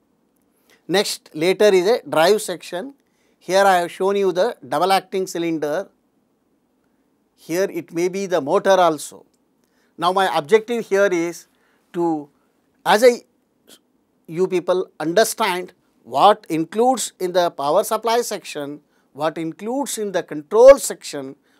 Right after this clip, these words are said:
what includes in the drive section, and also the power flow. Power is always flowing from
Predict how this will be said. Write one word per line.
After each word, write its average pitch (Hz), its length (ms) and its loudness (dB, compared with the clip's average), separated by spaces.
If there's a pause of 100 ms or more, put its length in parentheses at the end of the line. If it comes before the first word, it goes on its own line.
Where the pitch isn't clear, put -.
(100)
what 165 260 -4
includes 196 560 -8
in 165 140 -10
the 151 120 -4
drive 151 280 -4
section, - 520 -20 (380)
and 160 160 -2
also 185 420 6
the 214 160 6
power 208 540 6
flow. 202 560 4 (460)
Power 196 300 8
is 190 120 2
always 175 500 2
flowing 190 420 0
from 190 560 0